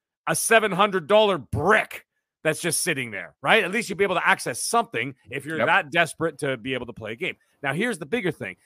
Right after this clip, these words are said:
Speaker 1: and this is the question I have, because I don't have the answer to this, believe it or not. The, eh, my question is this, if their future is Game Pass, the big push is Game Pass. Almost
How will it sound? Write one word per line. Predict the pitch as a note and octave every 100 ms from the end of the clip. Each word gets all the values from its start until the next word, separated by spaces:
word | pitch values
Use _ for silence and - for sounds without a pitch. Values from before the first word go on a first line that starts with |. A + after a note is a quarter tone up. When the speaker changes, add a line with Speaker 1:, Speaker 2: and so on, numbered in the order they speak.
| _
Speaker 1:
and | C3 F3+
this | G3+
is |
the | F#3
question | - F3+ E3+ D3+
I | F3+ G#3+
have, | C#3+ A2+
because | C3+ F#3+
I | A3+
don't | B3 B3
have | G3
the | G#3
answer | A#3 F3
to | D3
this, | A#2 F#2+ -
believe | G#2 A#2+ A#2
it | G#2+
or | G#2+
not. | G#2+ C#3 - _ _ _ _
The, | D#3 G3 F3+
eh, | G#3
my | F3+ G#3+
question | F#3+ A3+ A3+ G#3
is | G3 E3
this, | B3 A#3 - - -
if | F#3+ G3
their | C#3 G#3 A#3+
future | - G3 A3 C#4+ A#3 F3+ B2 G#2+ E3 _ _ _ _ _ -
is | G#3 A3+ D3+
Game | E3+ A#3 B3+
Pass, | E3 C3+ F#2 - - - _ _ _ _ _
the | B2+ F#3
big | D3+ B2 B3 G#3+ E3+
push | - A#3+ B3+ - - - _ _ _ _ _
is | F#3+ G3 C#3+
Game | A2+ G2+ G#3 B3 B3
Pass. | E3 C#3 G#2 - - - _ _ _ _ _ _ _ _ _ -
Almost | A3 C4+ B3+ -